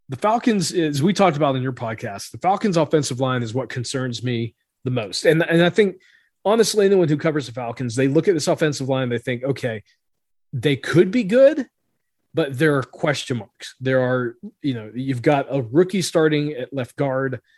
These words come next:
Uh, you've got, uh, a player in Matt Hennessy starting at center, who is in his second year and last year did not look <laughs> particularly good.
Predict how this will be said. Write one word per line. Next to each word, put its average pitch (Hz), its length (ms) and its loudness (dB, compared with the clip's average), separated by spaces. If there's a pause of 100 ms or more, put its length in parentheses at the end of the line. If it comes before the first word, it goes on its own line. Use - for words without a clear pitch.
(280)
Uh, 120 100 -10
you've 123 260 -6
got, 135 320 -2 (100)
uh, 120 240 -10
a 113 80 -16
player 143 540 2
in 123 320 -8
Matt 127 180 -6
Hennessy 165 400 -2
starting 139 360 -2
at - 100 -14
center, 165 600 2 (440)
who 131 180 2
is 120 120 -2
in 123 320 -6
his 127 200 -10
second 147 380 -2
year 143 280 2
and 113 240 -2
last 131 300 -4
year 143 100 2
did 117 140 -4
not 120 240 -8
look 131 220 -6
<laughs> - 60 -20
particularly 127 640 -8
good. 135 460 -2